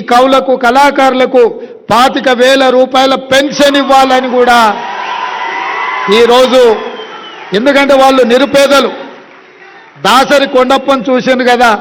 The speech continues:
మా జిల్లా వాడు, నా పక్కనే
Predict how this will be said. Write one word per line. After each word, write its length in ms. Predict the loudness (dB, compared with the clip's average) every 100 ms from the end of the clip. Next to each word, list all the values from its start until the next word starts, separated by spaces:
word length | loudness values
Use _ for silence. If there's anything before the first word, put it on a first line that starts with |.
| -6 -20 -20 -20 _ _ _ -6
మా 160 | 0 0 2
జిల్లా 260 | 0 4 4
వాడు, 260 | 4 4 2 -2 -8 -18 -20 -20 _ -8 -2
నా 80 | 0 0
పక్కనే 460 | -2 0 -2 0